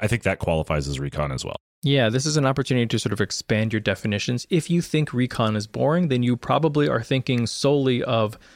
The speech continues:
Speaker 2: stealth missions and, um, hiding in the mud and, you know, moving carefully and slowly and, and scaling walls.
Speaker 1: Right. Um, I would argue that unless you're assassinating someone,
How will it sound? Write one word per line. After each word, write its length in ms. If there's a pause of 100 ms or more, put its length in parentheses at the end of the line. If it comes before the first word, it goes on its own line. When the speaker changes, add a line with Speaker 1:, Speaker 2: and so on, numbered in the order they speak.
Speaker 2:
stealth 440
missions 640 (320)
and, 640 (540)
um, 280
hiding 460
in 80
the 80
mud 520 (100)
and, 640
you 80
know, 140
moving 600 (540)
carefully 560
and 180
slowly 680
and, 340
and 320 (260)
scaling 540
walls. 440 (480)
Speaker 1:
Right. 140 (360)
Um, 300
I 80
would 160
argue 440
that 580
unless 360
you're 100
assassinating 720
someone, 480